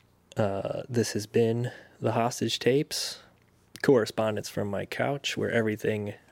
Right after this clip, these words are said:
right now is a maybe. Thanks for tuning in,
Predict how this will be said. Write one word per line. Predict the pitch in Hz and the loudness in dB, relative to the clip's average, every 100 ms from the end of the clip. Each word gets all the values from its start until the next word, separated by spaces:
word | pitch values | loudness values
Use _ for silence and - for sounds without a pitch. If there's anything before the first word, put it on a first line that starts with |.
| - | 0
right | 131 131 | 2 2
now | 113 107 104 - | 2 0 -2 -4
is | - 113 | -2 -2
a | 101 | 0
maybe. | 104 110 107 107 107 - - _ _ _ _ - - _ _ _ | -2 -2 -2 -2 -4 -10 -20 _ _ _ _ -20 -20 _ _ _
Thanks | 117 107 | -2 -2
for | 104 | -4
tuning | - 117 110 113 | -2 0 2 4
in, | 123 120 | 4 2